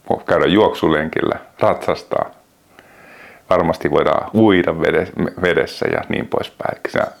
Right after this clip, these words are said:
se on semmoinen ruumis, mikä on todellinen ruumis. Paavali kaipasi päästä pukeutumaan tähän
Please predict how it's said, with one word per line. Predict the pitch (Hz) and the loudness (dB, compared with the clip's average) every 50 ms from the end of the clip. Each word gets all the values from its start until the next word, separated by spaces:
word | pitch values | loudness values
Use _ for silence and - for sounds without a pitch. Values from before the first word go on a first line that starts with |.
| _ | _
se | - - | -4 -2
on | 85 82 87 90 | -2 -2 -2 -4
semmoinen | - 95 90 82 78 73 - - - - - - - - | -6 -4 -2 0 -2 -2 -2 -6 -16 -20 -20 -6 0 2
ruumis, | 98 92 80 76 76 - | 4 4 4 2 0 -2
mikä | - - - - 82 | -4 -6 -2 0 2
on | 85 92 101 - - - | 2 2 0 -2 0 2
todellinen | 117 110 87 73 73 82 98 104 104 - | 2 4 4 2 0 0 -2 -2 0 2
ruumis. | 135 101 - - 64 - - - - - _ _ _ _ _ _ _ _ _ _ _ _ _ _ _ _ _ _ _ - - - - _ _ - - - - - - - - - - - - - - - - - | 2 2 0 0 -6 -14 -16 -18 -20 -20 _ _ _ _ _ _ _ _ _ _ _ _ _ _ _ _ _ _ _ -20 -20 -20 -20 _ _ -20 -20 -20 -20 -20 -20 -18 -18 -16 -16 -16 -16 -16 -18 -12 -4 0
Paavali | - 127 139 131 123 101 92 | 2 4 4 4 4 4 4
kaipasi | - - 127 120 123 110 95 - 73 - - 65 62 - - - - - - _ _ _ _ _ _ _ _ _ _ _ _ _ _ - | 2 4 4 4 4 4 4 2 0 0 0 -2 -4 -4 -8 -18 -20 -20 -20 _ _ _ _ _ _ _ _ _ _ _ _ _ _ 0
päästä | 104 98 90 90 - - - - - - | 2 4 4 2 2 -2 -6 -6 -2 0
pukeutumaan | 117 107 - - 87 73 67 62 69 62 76 71 - - | 0 0 2 2 2 2 2 2 0 0 0 0 -2 -2
tähän | - - 85 82 - - | -2 -2 -2 -2 -4 -4